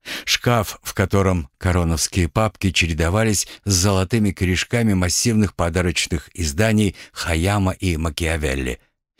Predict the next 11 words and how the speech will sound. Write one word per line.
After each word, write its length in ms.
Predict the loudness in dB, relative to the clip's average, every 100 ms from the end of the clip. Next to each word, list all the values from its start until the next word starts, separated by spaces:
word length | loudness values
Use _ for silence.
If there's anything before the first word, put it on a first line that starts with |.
| -14 -2
Мини-гольф, 720 | 2 4 2 2 0 -2 -10 _
стоящий 600 | -6 -2 0 0 0 0
в 120 | -2
углу, 340 | -2 -2 -2 -4 -14 _
и 100 | -2
портрет 500 | 0 -2 0 -2 -2
президента, 680 | -2 0 0 0 -2 -2 -4
висящий 540 | -2 0 0 0 0
на 120 | -2 -2
стене. 460 | -2 -4 -4 -8 _ _ _ -20 -4
Короче, 580 | 0 2 2 0 0